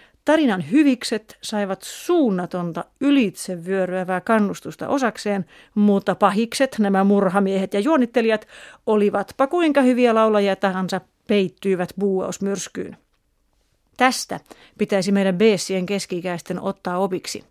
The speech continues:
Meidän tulisi heittäytyä tarinan vietäviksi, unohtaa tekninen suoritus, ohjauksen puutteet, stanislavskilainen näkemys, äänen fokusointi ja diktion velttous ja keskittyä itse taiteeseen. Jos oikein todella eläytyisimme esitykseen,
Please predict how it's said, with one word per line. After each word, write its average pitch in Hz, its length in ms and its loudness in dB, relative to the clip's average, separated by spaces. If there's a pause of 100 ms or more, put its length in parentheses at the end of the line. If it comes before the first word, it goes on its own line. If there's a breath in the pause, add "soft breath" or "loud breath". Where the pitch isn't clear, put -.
(380 loud breath)
Meidän 240 260 8
tulisi 254 340 4
heittäytyä 202 540 2
tarinan 196 420 0
vietäviksi, 196 640 -2
unohtaa 240 560 2
tekninen 190 580 -4
suoritus, 190 580 -4
ohjauksen 185 580 -4
puutteet, 214 460 -4
stanislavskilainen 202 1080 -2
näkemys, 190 500 -6 (100)
äänen 214 320 0 (100)
fokusointi 185 560 -6
ja 185 120 -6
diktion 196 460 -6
velttous 202 480 -4 (380 loud breath)
ja 339 160 4
keskittyä 202 680 -4
itse - 380 -6
taiteeseen. - 680 -6 (760 loud breath)
Jos 208 160 -4
oikein 247 460 4
todella 220 340 2
eläytyisimme 185 800 -2
esitykseen, 190 640 -4